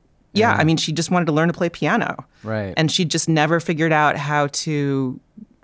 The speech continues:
Speaker 1: organize herself around that goal and make that happen. This
Speaker 2: Yeah.
Speaker 1: is your story. You told me your story from when you were, uh, a few years ago when you started working on other personal work.
Speaker 2: Right.
Speaker 1: That you really faced a moment and you were like,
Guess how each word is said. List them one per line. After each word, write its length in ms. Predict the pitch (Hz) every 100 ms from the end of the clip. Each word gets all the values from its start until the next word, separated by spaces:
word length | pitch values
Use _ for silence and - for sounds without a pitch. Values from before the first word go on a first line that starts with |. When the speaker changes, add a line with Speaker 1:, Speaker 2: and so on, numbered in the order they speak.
| _
Speaker 1:
organize 580 | 156 151 156 156 151 156
herself 400 | 147 - 143 131
around 500 | 135 127 131 139 143
that 240 | 131 127
goal 520 | 139 165 208 123 123 131
and 140 | 135
make 180 | 127 -
that 160 | 131
happen. 500 | 135 147 - - 185 - _ _ _
This 140 | 214
Speaker 2:
Yeah. 60 | 269
Speaker 1:
is 80 | 220
your 120 | 254
story. 580 | 302 - 131 - 92 165 _ -
You 160 | 170
told 320 | 175 - 190 190
me 160 | 175
your 120 | 165
story 280 | 185 - 147
from 200 | 143 147
when 160 | 143 143
you 100 | 135
were, 400 | 131 127 123 139 -
uh, 240 | 127 123
a 40 | -
few 160 | -
years 220 | 180 190 208
ago 200 | 135 120
when 140 | 131
you 60 | 131
started 340 | - 131 131
working 300 | 135 131 127
on 340 | 123 127 123 -
other 240 | 143 143 135
personal 540 | - - 151 147 147
work. 340 | 247 139 131
Speaker 2:
Right. 320 | 139 135 107 - _
Speaker 1:
That 140 | 117
you 200 | 165 175
really 180 | 165 180
faced 280 | 165 160 -
a 20 |
moment 200 | 156 220
and 60 | 160
you 40 |
were 80 | 156
like, 200 | 143 135